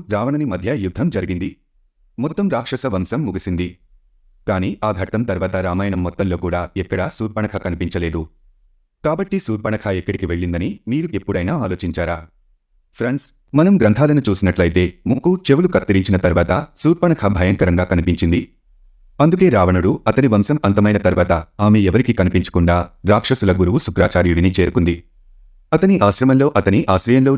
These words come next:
నివసించడం ప్రారంభించింది. అయితే ఆది గురువు శుక్రాచార్యులకు రాక్షసుల వంశం పూర్తిగా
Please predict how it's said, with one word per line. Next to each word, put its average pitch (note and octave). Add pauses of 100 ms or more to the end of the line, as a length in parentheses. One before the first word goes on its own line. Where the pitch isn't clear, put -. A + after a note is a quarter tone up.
నివసించడం G2
ప్రారంభించింది. F2 (880)
అయితే C#3 (220)
ఆది B2
గురువు B2
శుక్రాచార్యులకు F#2 (200)
రాక్షసుల F#2
వంశం F2 (120)
పూర్తిగా A#2+